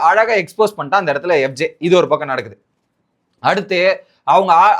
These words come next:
அவங்க வந்து என்ன சொல்றாங்க, "நான் டப்பால போட்டு அடிக்கிறேன், நான் one of the,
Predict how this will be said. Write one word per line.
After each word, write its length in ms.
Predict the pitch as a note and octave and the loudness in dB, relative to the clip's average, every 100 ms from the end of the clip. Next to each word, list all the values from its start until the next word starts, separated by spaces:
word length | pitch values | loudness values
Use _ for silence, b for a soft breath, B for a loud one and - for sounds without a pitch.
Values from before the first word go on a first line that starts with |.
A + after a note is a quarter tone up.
| E3+ | 0
அவங்க 160 | G3+ G3+ | 0 0
வந்து 140 | A3+ B3+ | -2 -6
என்ன 100 | A#3+ | -2
சொல்றாங்க, 260 | G#3 A#3 C4 | 0 0 -2
"நான் 160 | F3+ F3 | 0 -2
டப்பால 280 | F3+ B3 A#3 | 0 0 0
போட்டு 180 | G3+ F3+ | -2 -4
அடிக்கிறேன், 340 | F3 D#3 D3+ B2 | -4 -4 -6 -4
நான் 220 | D3 D#3+ E3+ | -2 0 -2
one 160 | G3+ A#3 | 0 0
of 80 | A3+ | 0
the, 60 | F3 | 0